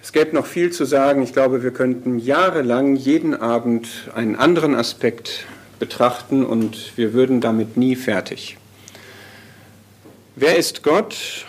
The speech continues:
Heute Abend soll es darum gehen, Gott ist der Lehrer. Und das ist für uns wichtig, wenn ich unterstelle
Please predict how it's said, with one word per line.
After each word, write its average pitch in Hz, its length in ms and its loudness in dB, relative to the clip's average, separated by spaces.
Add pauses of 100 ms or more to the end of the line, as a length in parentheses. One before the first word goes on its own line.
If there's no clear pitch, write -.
Heute 143 320 0
Abend 143 320 0
soll 135 180 4
es 123 140 -2
darum 117 320 2
gehen, 135 340 2
Gott - 440 -2
ist - 420 -6 (100)
der 107 220 2
Lehrer. 127 560 0 (3500)
Und - 680 -2 (960)
das 131 180 0
ist 202 140 2
für 180 160 2
uns 127 300 0
wichtig, - 720 -2 (1000)
wenn 135 200 4
ich 143 160 -2
unterstelle 127 840 0